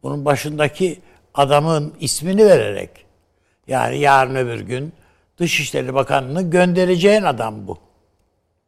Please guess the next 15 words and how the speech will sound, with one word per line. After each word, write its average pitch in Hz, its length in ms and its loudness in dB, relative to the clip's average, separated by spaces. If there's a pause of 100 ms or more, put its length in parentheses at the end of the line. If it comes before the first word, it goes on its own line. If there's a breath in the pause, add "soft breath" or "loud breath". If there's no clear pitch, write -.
(200)
Ya 131 100 -2
oturup 131 320 -6
konuşacaksın 151 640 -2
yani. - 220 -8 (1400)
Bu 127 260 -10
kendine 135 580 -4
biçliğin, 139 720 -8
efendim 135 360 0
işte 127 400 -6 (840 soft breath)
kendi 131 380 -2
rakibini 139 540 -2
gösterdi 165 560 2
işte 131 440 -6 (260)
esas 117 480 -8 (360)
filan. 110 260 -12